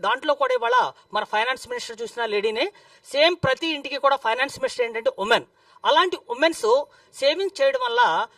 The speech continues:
ఉండే బెనిఫిట్స్ ఏంటి, తన ఫ్యామిలీకి ఏంటి బెనిఫిట్స్ మీద కూడా మనం అబ్జర్వ్ చేస్తున్నాం. అదే బేస్ మీద మనం ఈరోజు ప్రోగ్రామ్ని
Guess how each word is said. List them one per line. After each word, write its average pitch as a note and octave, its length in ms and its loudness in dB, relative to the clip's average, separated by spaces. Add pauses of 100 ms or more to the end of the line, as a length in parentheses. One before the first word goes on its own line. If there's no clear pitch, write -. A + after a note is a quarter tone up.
(200)
ఉండే B3 160 2 (120)
బెనిఫిట్స్ C4 400 -6
ఏంటి, C#4 200 -8 (220)
తన A3+ 100 0 (120)
ఫ్యామిలీకి B3 400 -4
ఏంటి A3+ 180 -6
బెనిఫిట్స్ A3+ 320 -12
మీద G#3+ 160 -8
కూడా G#3+ 160 -4
మనం F3 140 -4
అబ్జర్వ్ B3+ 260 -2
చేస్తున్నాం. F#3+ 320 -6 (320)
అదే C4+ 220 6
బేస్ B3 180 -2
మీద A3 160 -8
మనం A3 160 -6
ఈరోజు G#3 240 -6
ప్రోగ్రామ్ని F#3 380 -4